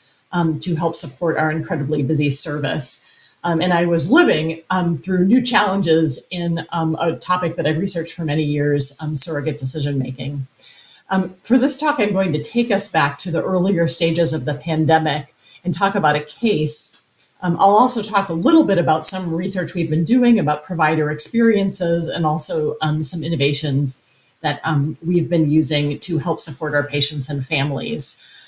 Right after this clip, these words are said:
Um, you know, and then we'll think about how we might address similar cases going forward.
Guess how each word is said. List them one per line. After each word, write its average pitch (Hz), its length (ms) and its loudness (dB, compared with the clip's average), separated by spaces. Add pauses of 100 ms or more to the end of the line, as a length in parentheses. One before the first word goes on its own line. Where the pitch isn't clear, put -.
(300)
Um, 160 300 -2 (260)
you 202 100 2
know, 165 220 4
and 185 220 2
then 185 340 2
we'll 180 160 2
think 190 300 0
about 156 460 2
how 165 200 0
we 160 140 2
might 143 180 2
address 139 340 2
similar 151 460 0
cases - 300 0
going 135 300 -4
forward. 120 580 -6